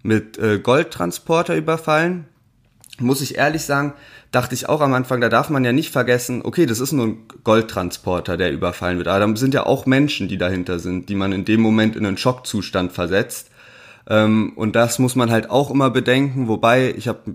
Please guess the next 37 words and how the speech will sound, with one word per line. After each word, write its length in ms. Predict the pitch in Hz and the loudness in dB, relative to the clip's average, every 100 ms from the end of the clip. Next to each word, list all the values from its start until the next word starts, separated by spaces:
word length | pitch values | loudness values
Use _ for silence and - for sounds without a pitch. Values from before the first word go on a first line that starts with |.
| - | -8
ich 120 | 107 | -6
hab 80 | 110 | -4
da 80 | 113 | -2
ein 60 | 107 | -2
bisschen 180 | 104 | -2
nachgelesen 500 | 107 120 - 123 120 | 0 0 0 -2 0
und 160 | 107 104 | -2 -2
Rata, 380 | 107 113 107 104 - - - - - | -4 0 0 -2 -14 -20 -20 -16 -6
das 140 | 104 | -4
ist 120 | 110 | -2
anscheinend 360 | 110 107 110 104 | -2 2 2 2
so 140 | 113 | 0
abgelaufen, 600 | 110 - 110 104 107 110 | 0 -2 0 2 2 0
dass 160 | 104 98 | -4 -2
man 200 | 107 101 | -2 2
damals 440 | 101 104 101 101 | 2 4 0 -2
die 320 | - 104 101 98 | -4 -2 -2 -6
so 220 | - 98 104 | -10 -2 -2
getan 380 | 101 107 104 | 0 0 2
hat, 260 | 107 95 - | 2 -2 -4
als 160 | 95 - | -8 -4
würde 160 | 101 | -2
man 160 | 101 95 | 0 -2
die 80 | 95 | -4
verhaften 680 | - 95 110 - - 110 | -2 0 0 -2 -4 -2
und 120 | 92 | -2
das 100 | 98 | -2
jetzt 180 | 95 95 | -2 -2
nicht 140 | 107 - | -2 -2
so 80 | |
dieser 240 | 104 95 95 | -4 -2 -4
klassische 540 | - 104 104 104 98 | 0 0 0 -4 -4
Raub 360 | 87 101 117 - | 2 2 2 0
war, 280 | 98 98 - - - - - - | 0 0 -2 -20 -20 -20 -20 -2
ähm, 360 | 104 95 98 | 2 2 2
mit 400 | 95 98 - - - _ | 4 2 0 -16 -18 _
Waffe 560 | - 101 104 107 98 | -2 -2 0 0 2